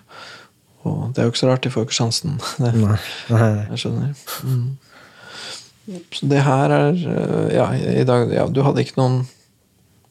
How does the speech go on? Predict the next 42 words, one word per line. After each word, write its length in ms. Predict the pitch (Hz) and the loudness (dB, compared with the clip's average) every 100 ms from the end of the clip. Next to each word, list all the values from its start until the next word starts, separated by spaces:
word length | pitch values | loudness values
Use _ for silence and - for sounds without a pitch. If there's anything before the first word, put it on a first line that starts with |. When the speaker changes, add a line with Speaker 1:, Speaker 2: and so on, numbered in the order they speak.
| _ - | _ -14
Speaker 1:
plan, 360 | - 147 151 165 | 0 2 4 4
det 60 | 143 | 4
var 60 | 127 | 2
ikke 100 | 127 | 2
det 100 | 123 | 2
her 160 | 117 | 2
du 80 | 117 | 2
hadde 160 | 113 120 | 0 0
tenkt 320 | 117 117 - 151 | 0 0 -2 -2
å 20 | |
snakke 300 | - 120 - 113 | 0 0 0 0
om, 200 | 110 113 _ _ _ _ _ _ _ - 104 | 0 -4 _ _ _ _ _ _ _ -2 -2
Speaker 2:
Nei. 140 | 98 - | 2 2
Speaker 1:
men 140 | 113 | 4
det 80 | 120 | 4
var 100 | 120 | 4
det 120 | 113 | 2
det 80 | 113 | 2
ble 120 | 107 | 0
til. 260 | 107 175 240 - _ _ _ | 2 0 0 -8 _ _ _
Speaker 2:
Ja. 80 | - - - _ _ - | -20 -20 -20 _ _ 0
Speaker 1:
Og 360 | 127 131 127 | 4 4 2
hva 100 | 123 127 | 2 0
synes 260 | - 131 | 0 0
du 80 | - | 2
om 80 | 131 | 2
det 80 | 127 120 | 2 0
så 160 | 123 | 0
langt? 320 | 123 202 - - - _ _ _ _ _ _ _ _ - _ _ _ _ _ _ _ - | 0 -2 -6 -16 -20 _ _ _ _ _ _ _ _ -20 _ _ _ _ _ _ _ -6
Speaker 2:
Jeg 120 | - | -4
sitter 300 | 117 - - | -4 -6 -4
her 120 | - 107 | -2 -2
og 440 | 104 104 104 110 117 | -2 -2 -2 -2 0
rister, 500 | 113 - - - 95 | 0 -2 -2 -2 0
egentlig. 320 | 98 104 123 135 - - - | 2 0 0 0 0 -4 0
Speaker 1:
Ok, 180 | 127 - 202 - - - 131 - - | 0 2 0 -2 -12 -2 -2 -2 -4
det 80 | 135 | -2
ser 220 | - 117 120 | 2 2 2
ikke 120 | 160 | 2
sånn 180 | 165 139 | 0 4
ut. 60 | |
Speaker 2:
Nei, 420 | 135 131 135 311 | 4 4 4 0